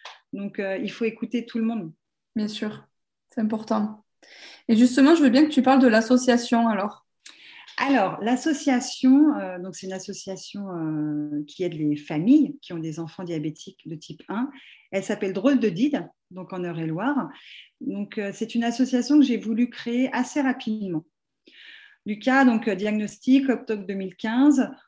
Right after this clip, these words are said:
Speaker 1: Au mois de février, mars deux mille seize, on part en colonie avec, euh, l'A J D, donc en séjour thérapeutique avec, euh, l'aide aux jeunes diabétiques, une association nationale. Et là, euh, j'ai, donc je suis partie avec lui, c'était un séjour parents-enfants.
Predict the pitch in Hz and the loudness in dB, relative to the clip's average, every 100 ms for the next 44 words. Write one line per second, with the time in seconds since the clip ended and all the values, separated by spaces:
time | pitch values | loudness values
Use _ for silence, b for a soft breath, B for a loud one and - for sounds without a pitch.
0 | _ - 214 220 226 220 214 202 196 190 | _ -6 -2 0 -2 -2 -4 -4 -4 -4
1 | 190 190 190 190 - - - 226 208 226 | -6 -6 -8 -10 -12 -10 -6 -6 -6 -8
2 | 214 208 240 226 220 233 - - - 196 | -6 -4 -2 -2 -2 -4 -10 -12 -10 -6
3 | 214 220 220 240 240 214 190 214 208 202 | -4 -4 -6 -4 -4 -4 -4 -4 -4 -4
4 | 220 214 214 214 233 220 180 180 185 175 | -4 -2 -2 0 0 -2 -6 -8 -6 -4
5 | 185 190 190 170 165 214 - _ 180 185 | -4 -4 -8 -12 -6 -6 -6 _ -12 -10
6 | 180 190 180 190 202 175 170 170 151 285 | -12 -10 -12 -10 -8 -8 -8 -8 -8 -6
7 | 226 180 - 170 170 185 180 175 180 165 | -6 -8 -10 -8 -6 -6 -6 -6 -6 -4
8 | 156 160 294 294 208 175 170 185 180 - | -6 -4 -6 -4 -6 -6 -12 -12 -12 -10
9 | 190 170 - 175 226 277 - B B B | -10 -10 -10 -6 -4 -4 -6 B B B
10 | B B 214 214 233 277 254 208 196 190 | B B 2 4 4 4 4 2 0 -2
11 | 180 - 185 196 190 190 - 240 226 - | -6 -10 -8 -4 -4 -4 -6 -4 -2 -2
12 | 202 185 277 349 226 196 185 196 185 220 | -4 -2 -2 -2 -6 -8 -6 -6 -6 -8
13 | _ 202 190 196 175 - 240 | _ -4 -4 -6 -8 -10 -10